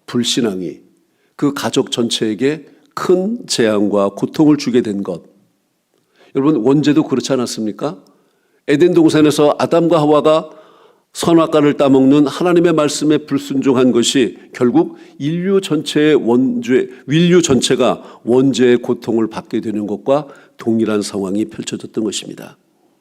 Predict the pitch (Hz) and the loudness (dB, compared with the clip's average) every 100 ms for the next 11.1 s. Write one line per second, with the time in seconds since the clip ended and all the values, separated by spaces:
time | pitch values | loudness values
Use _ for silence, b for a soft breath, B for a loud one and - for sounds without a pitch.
0 | _ _ B B 131 131 120 127 131 - | _ _ B B -6 -2 0 0 0 0
1 | 147 156 - 135 - 123 117 110 107 95 | -2 -2 0 0 2 0 0 -2 -4 -8
2 | 98 - _ _ _ _ _ _ - 131 | -12 -20 _ _ _ _ _ _ -4 -2
3 | - 131 127 123 120 - 131 110 - 190 | 0 0 2 4 2 2 0 0 0 0
4 | - - - _ _ _ b b - 117 | -2 -10 -20 _ _ _ b b -6 -6
5 | 101 95 170 - B B B - - - | -4 -2 -2 -4 B B B -10 -10 -4
6 | 110 104 110 123 - - - - 120 - | -2 0 -2 -4 -6 -6 -4 -2 -4 -4
7 | - 92 85 82 80 - - - _ _ | -6 -6 -8 -12 -14 -18 -18 -20 _ _
8 | _ _ _ _ _ _ _ _ _ _ | _ _ _ _ _ _ _ _ _ _
9 | _ _ _ _ B B B B B B | _ _ _ _ B B B B B B
10 | B B B B - 165 165 131 151 190 | B B B B 0 2 4 4 4 0